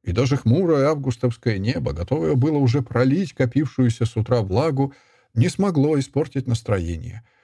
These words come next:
Лишь только появилось нечто неуловимо грустное в этом августовском воздухе, в поспевших слежавшихся травах, зрелой зелени и прелых бревнах.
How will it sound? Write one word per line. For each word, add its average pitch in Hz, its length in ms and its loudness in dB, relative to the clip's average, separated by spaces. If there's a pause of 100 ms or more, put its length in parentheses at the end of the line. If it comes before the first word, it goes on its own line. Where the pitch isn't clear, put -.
(260)
Лишь 117 400 -2
только 120 300 0
появилось 117 640 0
нечто 98 340 -4
неуловимо 123 600 2
грустное 98 480 -2
в 98 80 0
этом 120 300 -2 (220)
августовском 113 720 -2
воздухе, 98 640 -4 (220)
в - 160 -20
поспевших 139 800 -2
слежавшихся 120 880 0
травах, 123 540 0
зрелой 135 480 -2
зелени 120 500 0
и 113 180 -6
прелых 90 440 -6
бревнах. 73 680 -10